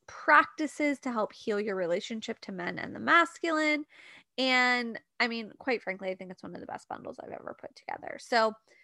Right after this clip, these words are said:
hopefully you've enjoyed this little shot of content. Um, and I will be back soon with more of these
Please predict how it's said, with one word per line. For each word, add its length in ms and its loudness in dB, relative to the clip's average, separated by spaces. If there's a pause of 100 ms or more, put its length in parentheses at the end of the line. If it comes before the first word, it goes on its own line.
(260)
hopefully 340 4
you've 80 2
enjoyed 640 2
this 280 -2
little 420 2
shot 680 0 (100)
of 180 -6
content. 920 -6 (500)
Um, 680 4 (200)
and 960 2 (280)
I 160 4
will 180 -2
be 160 -8
back 240 0
soon 400 -4
with 240 0
more 720 2
of 240 -2
these 840 -8